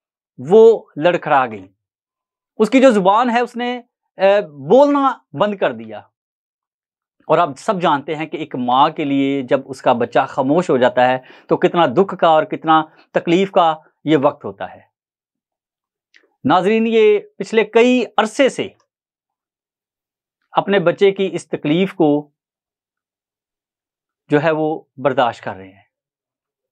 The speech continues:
और जब उन्होंने डॉक्टर से अपने बच्चे की तकलीफ के बारे में बातचीत की, तो डॉक्टर ने जो diagnose की तकलीफ, जो उन्होंने, जो उसकी जो disease है, जो बीमारी है,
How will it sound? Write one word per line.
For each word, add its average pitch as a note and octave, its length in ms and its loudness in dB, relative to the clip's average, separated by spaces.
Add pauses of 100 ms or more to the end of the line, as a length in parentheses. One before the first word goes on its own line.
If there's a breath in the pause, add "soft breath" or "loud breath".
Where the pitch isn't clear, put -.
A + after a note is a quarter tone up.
(540)
और F#3 80 -2
जब C#4 140 0
उन्होंने D4 280 0
डॉक्टर A#3+ 360 -2
से A3 500 -2
अपने G3 200 -10
बच्चे F3+ 240 -4
की G3 120 -12
तकलीफ F#3 380 -6
के G3+ 100 2
बारे D#3+ 240 2
में D#3+ 160 -4
बातचीत C#3+ 480 -2
की, D#3 200 -8
तो D#3 140 -4
डॉक्टर C3+ 360 -2
ने C#3+ 380 -2 (560)
जो E3 580 4 (200)
diagnose D#3+ 580 0
की F3 180 -8
तकलीफ, D#3 380 -4 (720)
जो F3+ 260 4
उन्होंने, F3 580 0 (500)
जो E3 460 4 (100)
उसकी F3+ 220 0
जो D#3+ 280 4
disease D3+ 500 2
है, D#3+ 160 0
जो E3+ 120 -2
बीमारी E3+ 400 0
है, D3 300 -4